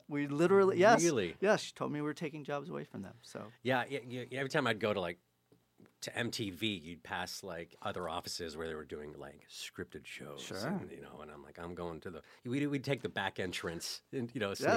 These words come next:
Speaker 1: Yes.
Speaker 2: with, with our hats down and,
Speaker 1: Sure.
Speaker 2: you know. But it actually turned into, to, to something pretty amazing. One of the hardest shows I've ever had to work on, I gotta be honest with you.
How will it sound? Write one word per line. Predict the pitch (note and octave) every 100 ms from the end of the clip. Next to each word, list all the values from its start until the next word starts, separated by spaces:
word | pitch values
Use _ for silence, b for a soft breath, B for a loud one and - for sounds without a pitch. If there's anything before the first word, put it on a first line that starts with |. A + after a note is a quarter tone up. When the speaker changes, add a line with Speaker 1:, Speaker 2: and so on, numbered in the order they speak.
| F3+
Speaker 1:
Yes. | G2+
Speaker 2:
with, | G2 -
with | A#2
our | A2
hats | G#2+ G2+ -
down | G2 G2
and, | G2 F2
Speaker 1:
Sure. | - - C#3+ A3 -
Speaker 2:
you | F2
know. | D#2 D2 - b b b b
But | C#3
it | C3+ D3
actually | F3+ F3+ C#3
turned | C#3 B2 A2
into, | G#2+ G2+ G2 F#2
to, | - G2 F#2 -
to | - G2+
something | G#2+ G#2 G#2+ G2+ G2+ F2+
pretty | A2+ A2
amazing. | F#2 F#2 F#2+ D#2+ D#2 G2+
One | C3+
of | E3
the |
hardest | D3 E3+ D#3+
shows | - C#3+ G#2+
I've |
ever | G2+ F#2
had | F#2
to | E2+
work | F2 E2+ E2
on, | D2
I | D2+
gotta | E2+ D#2+
be | D#2
honest | D2 D2 - E2
with | D2+
you. | E2 E2